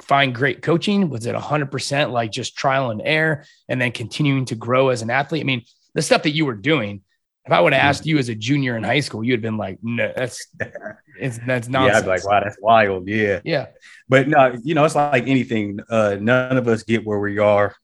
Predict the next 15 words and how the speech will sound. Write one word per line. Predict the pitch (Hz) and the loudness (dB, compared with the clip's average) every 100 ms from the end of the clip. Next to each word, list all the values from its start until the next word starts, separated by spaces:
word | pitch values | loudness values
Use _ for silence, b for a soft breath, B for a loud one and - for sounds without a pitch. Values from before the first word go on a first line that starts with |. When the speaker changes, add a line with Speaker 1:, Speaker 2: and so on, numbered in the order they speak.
| _ | _
Speaker 2:
in | 113 101 | -10 -8
life | 95 98 95 98 | 0 0 0 -2
by | 95 | -2
ourselves. | 92 92 - 98 98 - - _ b b b _ | 0 -2 -4 -4 -4 -8 -16 _ b b b _
Um, | 101 98 92 85 85 87 | -2 0 0 -2 -6 -10
you | 107 | -6
know, | 101 90 90 - - 107 | -4 -2 -4 -6 -16 -8
the | 104 | -6
support, | 95 - - 117 107 - _ _ _ _ _ | -6 -6 0 0 0 -6 _ _ _ _ _
it | 117 | -2
was | 113 101 | 0 0
just | 110 | -4
a | 98 | -4
chance | - 117 107 | -2 2 2
meeting. | 107 117 104 92 101 | 0 0 0 -2 -10